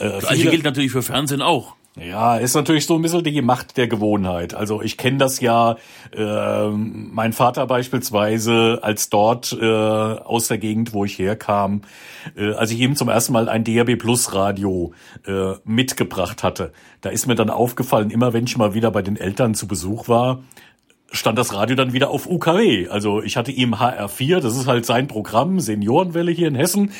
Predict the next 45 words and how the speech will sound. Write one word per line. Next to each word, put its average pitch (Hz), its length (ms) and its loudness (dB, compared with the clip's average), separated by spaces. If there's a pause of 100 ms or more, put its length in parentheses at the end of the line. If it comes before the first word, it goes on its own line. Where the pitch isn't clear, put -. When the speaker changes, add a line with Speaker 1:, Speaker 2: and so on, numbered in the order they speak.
(380)
Speaker 2:
ähm, 139 320 2
hatte 156 140 -2
ich 117 140 -6
ihm 131 140 0
eingestellt 175 520 2
auf 139 160 0
D 143 160 0
A 143 40 2
B 135 120 2
Plus. - 480 0 (480)
Und, 165 420 0
äh, - 20 -4 (720)
immer 214 240 4
wieder, 202 180 2
wenn 180 140 2
ich 175 100 -6
dann 143 220 -2
kam, 120 960 -2
wie 143 140 -2
gesagt, 147 400 0 (360)
war 135 220 0
dann 156 460 0
trotzdem 156 320 0
wieder 160 180 2
die 143 160 -4
alte 156 220 2
U 160 100 2
K 151 580 0
W-Frequenz 156 520 0
hundertzwei 156 400 0
Komma 156 220 2
fünf 214 220 0
eingestellt. 113 460 -2 (300)
Da 98 60 -4
hab 98 80 -4
ich 107 120 -6
ihn 127 240 2
gefragt, 110 400 -2
„Ja, 90 140 -4
warum 95 240 -4
machst 117 320 -2
du - 20 2
das 190 240 0
denn?“ 107 140 2
Und - 100 -4